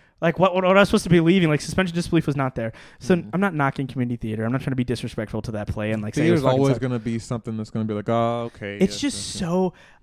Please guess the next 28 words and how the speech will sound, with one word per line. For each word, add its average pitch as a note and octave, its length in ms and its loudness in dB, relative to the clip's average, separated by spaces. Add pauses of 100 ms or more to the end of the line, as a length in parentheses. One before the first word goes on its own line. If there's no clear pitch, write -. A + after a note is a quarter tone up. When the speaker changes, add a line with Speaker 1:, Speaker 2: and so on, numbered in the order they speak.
Speaker 1:
I F#3+ 240 4
just G3 320 -4
was D#3 120 -4
in C#3 400 -2
New D3 120 0
York B2+ 340 2
and C3 80 -2
I C3+ 60 2
was C3 80 2
watching C#3 200 0
Broadway C3+ 380 0
plays, D#3 380 0
and C#3+ 140 -8
this C#3+ 100 -2
is D3+ 80 -4
the D3 80 0
next C#3 260 -2
thing C#3+ 200 -2
that C3+ 80 -2
I C3 60 -2
saw C#3+ 140 0
Speaker 2:
Uh. C#3 40 0
Speaker 1:
that C#3 80 2
was B2+ 100 -4
a - 40 -6
theatrical C#3 380 0
Speaker 2:
<laughs> C#3 80 4
Speaker 1:
performance. D#3+ 480 0